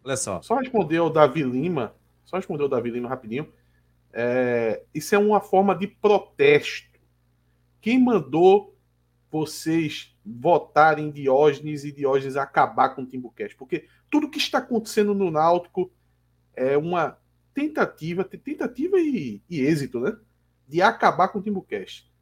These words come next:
Speaker 2: Diógenes está acabando com o Náutico pra poder assim acabar com o Timbucast. Vocês não merecem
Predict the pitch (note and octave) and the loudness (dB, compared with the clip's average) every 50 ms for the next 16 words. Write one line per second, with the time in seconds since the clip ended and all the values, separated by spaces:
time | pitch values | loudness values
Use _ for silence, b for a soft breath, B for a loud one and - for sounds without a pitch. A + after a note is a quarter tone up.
0 | _ _ B2 D3 D3+ D3+ E3+ E3+ E3 F#3 F3 - - - D#3+ D#3+ D#3 - E3+ C#3 | _ _ -10 -2 0 2 2 2 0 -2 -4 -4 -4 -4 -4 -4 0 0 -2 2
1 | D3+ G#3+ C4 D4 - - C4+ F#3+ D#3+ D#3 D#3+ F3+ F#3 F#3 - _ - _ - F#3 | 2 0 0 -2 -6 -8 -6 -4 -2 0 0 0 -2 -4 -8 _ -20 _ -6 -6
2 | F3+ - F3+ E3 F3+ F#3 F3 - - - E3+ F3+ F#3 - F3+ D#3+ E3+ E3 - E3 | -4 -4 -6 -6 -4 -4 -4 -6 -8 -12 -12 -12 -8 -8 -6 -6 -6 -8 -8 -12
3 | - E3+ E3 D#3 - - - - - - B2+ B2+ - D3+ D3 D3+ F3+ G3 G3 F#3+ | -12 -14 -14 -12 -10 -10 -12 -12 -14 -16 -14 -6 -6 -4 -4 -2 -2 -2 -2 0
4 | F#3+ F3+ D3+ C3 C3 C#3 D3 D3 - - - A2 G#2+ | 0 2 2 2 4 2 2 2 0 -4 -14 -20 -20